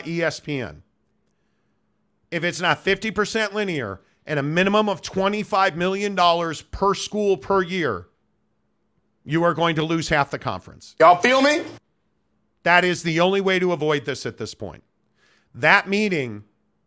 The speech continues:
Speaker 1: is tomorrow morning, we believe at nine A M Pacific time for the Pac-twelve.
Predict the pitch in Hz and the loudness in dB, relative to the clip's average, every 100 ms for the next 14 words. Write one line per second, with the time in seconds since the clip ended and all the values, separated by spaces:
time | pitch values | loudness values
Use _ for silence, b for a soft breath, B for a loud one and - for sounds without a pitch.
0 | _ 156 143 - 151 180 190 185 180 160 | _ -8 -8 -6 0 2 2 2 0 0
1 | 117 98 - _ 151 139 143 190 208 190 | -2 -8 -14 _ -8 -6 -4 0 0 2
2 | 190 190 190 190 160 170 - 180 165 - | 2 4 2 0 -2 -4 -4 -4 -4 -2
3 | 147 131 160 - 151 139 - 135 101 82 | -2 -2 -6 -4 0 0 -2 -4 -4 -8